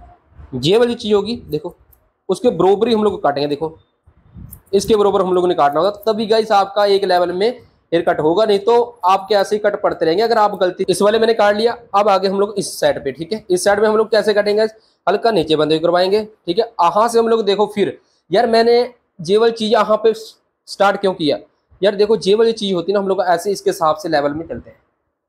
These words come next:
अगर हम लोग हाथ से start करेंगे, हाथ से start करेंगे, आपको level का पता नहीं लगेगा बिल्कुल भी, ठीक है। मेरे कहने का मतलब ये है कि भाई आप एक level में जाओ तो भाई आपका हेयर कट अच्छा होगा। देखो वीडियो थोड़ी सी guys आप लंबी हो सकती है, भाई वीडियो को छोड़ के मत जाना। वीडियो अच्छी लगी यार please like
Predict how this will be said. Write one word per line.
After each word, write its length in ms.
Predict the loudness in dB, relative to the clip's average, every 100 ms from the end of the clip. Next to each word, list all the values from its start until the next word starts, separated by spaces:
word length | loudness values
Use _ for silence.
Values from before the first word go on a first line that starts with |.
| _ _ -2
अगर 260 | 0 2 2
हम 180 | 0 0
लोग 180 | 2
हाथ 280 | 2 0 0
से 120 | -2
start 320 | -2 2 2 0
करेंगे, 220 | -2 -2
हाथ 140 | -2
से 60 | -4
start 180 | -2 -2
करेंगे, 180 | -2 -2
आपको 200 | 0 0
level 240 | 0 0
का 60 | 0
पता 180 | 0 0
नहीं 100 | 0
लगेगा 200 | 0 0
बिल्कुल 340 | 0 -2 -2
भी, 60 | -4 -8 _ _ -8
ठीक 100 | -6
है। 60 | -6 _ _ _ -2
मेरे 200 | 2 2
कहने 260 | 2 0 0
का 80 | 0
मतलब 280 | 0 0 0
ये 220 | 2 2
है 80 | 0
कि 80 | 0
भाई 140 | 0
आप 180 | 2 2
एक 160 | 0 0
level 220 | 0 0
में 140 | -2 -2
जाओ 260 | 0 -2
तो 120 | -4
भाई 140 | -2 0
आपका 240 | -2 -2
हेयर 120 | -4 -4
कट 120 | -6
अच्छा 200 | -6 -12
होगा। 140 | -16 _ -20
देखो 180 | -20 _ _ _ _ _ _ _ _ _ _ _ -20 _ _ -20 -20 _
वीडियो 220 | 0 2 0
थोड़ी 360 | 2 2 2
सी 80 | 2
guys 200 | 0 0
आप 120 | -2
लंबी 240 | -2 -4 -4
हो 140 | -4
सकती 220 | -4 -6
है, 60 | -4
भाई 120 | -2
वीडियो 240 | -2 -2
को 60 | -4
छोड़ 240 | -2 -2 0
के 80 |
मत 120 | -2 0
जाना। 160 | 0 0
वीडियो 240 | 0 0
अच्छी 140 | 0
लगी 160 | 0 2
यार 100 | 0
please 240 | -2 -4 0
like 280 | 0 -2